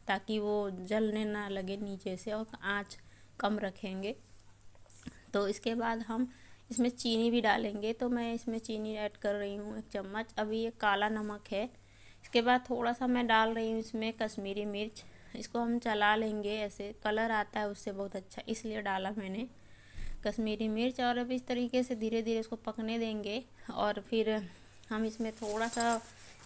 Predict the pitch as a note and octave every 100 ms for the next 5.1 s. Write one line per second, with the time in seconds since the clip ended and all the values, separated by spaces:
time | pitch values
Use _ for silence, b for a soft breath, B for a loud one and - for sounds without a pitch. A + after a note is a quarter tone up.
0 | - A3+ A3+ A3 A3+ G#3+ G#3 G3+ G3+ G3+
1 | G3+ G3 F#3+ F#3+ F#3 - - F3 F#3 F3
2 | G3 - G3+ A#3 A#3 A3 A3 G#3+ G3+ G3
3 | G3+ G3+ G3 - G#3 G3+ A3 - - -
4 | B3 B3 B3+ B3+ A#3 G3+ G3+ G3+ G3+ A3